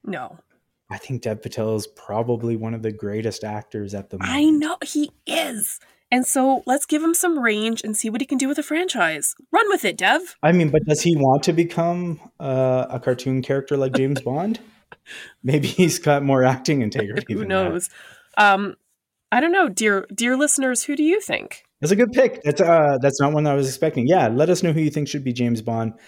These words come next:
Speaker 2: Uh, when we post, you know, our usual clip
Speaker 1: Mm-hmm.
Speaker 2: on Instagram, jump onto the, jump onto the comments and tell us how wrong we were with our picks and how right you are with yours.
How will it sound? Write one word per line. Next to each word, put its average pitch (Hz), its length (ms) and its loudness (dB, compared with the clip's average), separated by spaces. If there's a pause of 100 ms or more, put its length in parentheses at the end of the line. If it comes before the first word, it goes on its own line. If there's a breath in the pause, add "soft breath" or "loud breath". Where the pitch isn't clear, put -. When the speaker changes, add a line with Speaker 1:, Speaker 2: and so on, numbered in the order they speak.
(240 soft breath)
Speaker 2:
Uh, 113 160 4
when 123 160 4
we 127 80 4
post, 123 480 2
you 117 100 -2
know, 101 140 0
our 104 160 0
usual 110 500 0
clip 107 300 -2
Speaker 1:
Mm-hmm. 104 240 -2
Speaker 2:
on 101 120 -4
Instagram, 104 680 -6
jump 110 260 -4
onto 113 240 -4
the, 107 280 -6 (580)
jump 127 220 0
onto 139 180 2
the 135 80 -2
comments 123 420 0
and 113 120 0
tell 110 180 0
us 110 120 -2
how 107 300 0
wrong 104 300 -2
we 104 120 0
were 101 260 -4
with 104 140 -2
our 98 180 -4
picks - 340 -8
and 101 100 -2
how 104 140 -4
right 101 200 -4
you 107 200 -6
are 107 140 -4
with 113 160 -2
yours. 113 460 -4